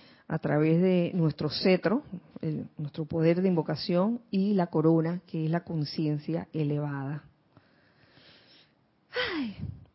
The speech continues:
<laughs> continúa, nos continúa diciendo, Como podrán ver, mis amados, si ustedes están tan ocupados con su cetro,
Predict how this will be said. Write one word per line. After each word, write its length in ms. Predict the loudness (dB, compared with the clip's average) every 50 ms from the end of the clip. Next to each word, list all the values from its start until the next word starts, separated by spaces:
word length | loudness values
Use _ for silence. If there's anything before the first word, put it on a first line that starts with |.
| _ -20 _ _ _ _ _ _ _ -2
<laughs> 500 | 0 0 0 0 -4 -6 -10 -12 -10 0
continúa, 840 | 2 4 4 4 4 2 4 8 8 8 10 8 6 4 4 0
nos 160 | 0 0 0 0
continúa 460 | 0 -2 0 0 0 0 0 0 0
diciendo, 680 | 0 0 -2 -2 -2 -2 -2 -2 -4 -4 -4 -6 -6 -8 _ _ _ _ _ _ _ _ -20 -20 -20 -20 -20 -20 -20 -20 -20 _ 2
Como 260 | 4 6 6 8 8
podrán 480 | 10 10 10 12 10 10 10 8 8
ver, 300 | 8 8 10 10 8 6
mis 260 | 6 4 4 4 2 0 0
amados, 840 | 2 2 4 6 6 6 8 8 8 8 6 4 0 -4 -10 -14 _ -14
si 240 | -10 -2 2 4 4
ustedes 480 | 4 2 2 4 6 6 6 6 6 4
están 420 | 0 2 2 2 2 4 2 0 0 4
tan 300 | 6 6 8 8 6 4
ocupados 680 | 4 4 4 2 2 4 2 4 6 6 6 4 2 0 -4
con 280 | -2 0 2 2 2 0
su 260 | -2 -2 -4 -4 -4
cetro, 640 | -4 -6 -2 2 2 2 2 2 0 -2 -2 -2 -4